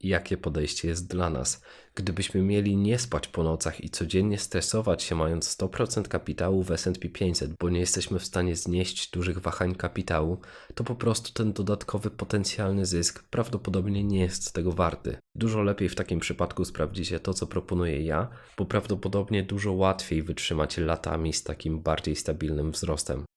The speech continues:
Po jakimś czasie i po przeżyciu swojej pierwszej bessy dobrze będzie samemu podjąć decyzję i dopasować tę strategię pod siebie, na przykład nieco ograniczając udział obligacji w zamian właśnie za większy potencjał zysku,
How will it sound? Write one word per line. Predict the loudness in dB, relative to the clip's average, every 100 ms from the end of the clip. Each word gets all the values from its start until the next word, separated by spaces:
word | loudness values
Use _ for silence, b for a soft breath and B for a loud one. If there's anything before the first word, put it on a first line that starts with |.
| _
Po | 0
jakimś | 2 2 0 0
czasie | 0 0 0
i | 0
po | 0
przeżyciu | -2 -2 -2 -2 0
swojej | 0 2 0
pierwszej | 2 0 0 -2
bessy | 0 0 0 2 0 0 -6
dobrze | -6 -2 0
będzie | 2 2 2
samemu | 0 2 2 2
podjąć | 0 2 2 2
decyzję | -2 0 0 2 0 -2 B B -4
i |
dopasować | -2 0 0 0 -2 -2 -2
tę | -4
strategię | -2 -2 0 0
pod | -2 -4
siebie, | -2 0 2 2 0
na | -4 -2 -2
przykład | -2 -2 -2 2
nieco | 2 4 2 0
ograniczając | 2 2 2 2 0 0 0
udział | 0 2 2
obligacji | 0 -2 0 0 -2 -4 B B B -6
w | 0
zamian | 2 2 2 0 -2 -2
właśnie | -2 -2 -2
za | 0
większy | 0 0 -2
potencjał | -2 -2 0 0 0
zysku, | 0 2 2 2